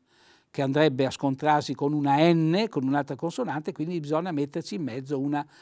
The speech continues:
vocale, quindi col banchet e in piazza. Finiamo con le ultime note lessicali, vi ripeto, ancoi, accento fonico aperto, sta per oggi, i sera, cioè essi chiudono o anche essi chiudano,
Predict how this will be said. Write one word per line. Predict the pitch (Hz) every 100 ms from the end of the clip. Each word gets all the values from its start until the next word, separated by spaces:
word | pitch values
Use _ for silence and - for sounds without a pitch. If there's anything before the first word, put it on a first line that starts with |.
| - -
vocale, | 139 180 - 160 147 143 143
quindi | 175 160 131
col | 170 170
banchet | 196 247 254 127 131 - -
e | 123
in | 123
piazza. | - 101 - - - _ _ _ _ - - _
Finiamo | - 151 170 175 156
con | - 143
le | 143
ultime | 160 156 131
note | 139 151 139 127
lessicali, | 131 - 214 247 262 269 - -
vi | 139
ripeto, | 139 139 143 135 -
ancoi, | 147 147 143 165 156 156 190 233 -
accento | - - 135 127 131
fonico | 143 135 131 143
aperto, | 135 139 139 - 330
sta | - 113
per | 117 110 -
oggi, | 117 113 117 147 285 _ _ _ _ - - - -
i | 214
sera, | - 202 180 165 185 233
cioè | - 143 131 -
essi | 180 - - - 139 - _ _ _ _ _ _
chiudono | - 175 165 165 214 269
o | - 151
anche | 175 226 170
essi | 202 - 170
chiudano, | 302 269 165 131 117